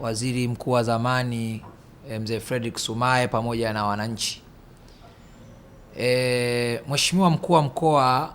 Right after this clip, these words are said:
wakati akiwa mkuu wa wilaya ya Kinondoni, Mheshimiwa Paul Makonda alichukua hatua ya kuzikutanisha pande zote mbili kwa ajili ya kutafuta suluhu ya mgogoro huo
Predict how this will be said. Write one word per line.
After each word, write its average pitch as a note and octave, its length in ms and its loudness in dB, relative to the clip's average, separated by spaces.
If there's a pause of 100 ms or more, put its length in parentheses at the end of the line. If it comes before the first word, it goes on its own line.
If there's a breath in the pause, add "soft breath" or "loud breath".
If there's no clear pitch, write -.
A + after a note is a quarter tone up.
wakati C#3+ 360 -2
akiwa C3 280 -4
mkuu B2 220 -6
wa B2+ 60 2
wilaya B2+ 300 0
ya A#2+ 80 0
Kinondoni, A#2 600 -2
Mheshimiwa A2 380 -2
Paul A#2+ 200 -2
Makonda C3+ 720 0 (840)
alichukua A2+ 540 2
hatua D#3 720 4 (920)
ya A2+ 120 -4
kuzikutanisha B2 800 -2
pande C#3 400 2
zote B2 300 -2
mbili C#3 400 2
kwa B2 180 2
ajili A#2+ 280 0
ya A2+ 80 2
kutafuta A2+ 480 -2
suluhu A#2+ 420 -2
ya G#2+ 100 -2
mgogoro G#2 420 -2
huo G2+ 340 -4